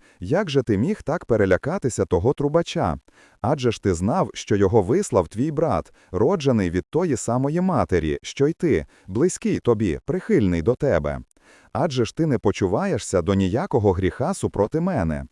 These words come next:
Царський брат не міг нічого відповісти,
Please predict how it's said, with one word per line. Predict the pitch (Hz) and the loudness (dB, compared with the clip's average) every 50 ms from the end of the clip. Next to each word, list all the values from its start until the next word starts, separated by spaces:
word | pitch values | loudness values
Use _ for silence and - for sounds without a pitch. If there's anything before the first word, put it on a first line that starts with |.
| _ _ _ _ _ _ - - _ _ - | _ _ _ _ _ _ -20 -20 _ _ -6
Царський | - 123 135 151 - - - 101 87 | -2 0 0 0 -2 -2 -2 0 0
брат | 78 98 110 - - - - | 2 0 0 -2 -2 -4 -4
не | 107 123 160 185 | -4 -2 0 0
міг | 208 208 139 101 | 0 0 0 0
нічого | 107 104 98 - 143 131 113 127 | 0 0 0 2 2 0 2 2
відповісти, | 123 131 139 - - 165 175 190 170 - - - 147 92 76 69 | -2 -2 -4 -4 -4 -2 -2 -2 -4 -4 -4 -2 0 0 0 -2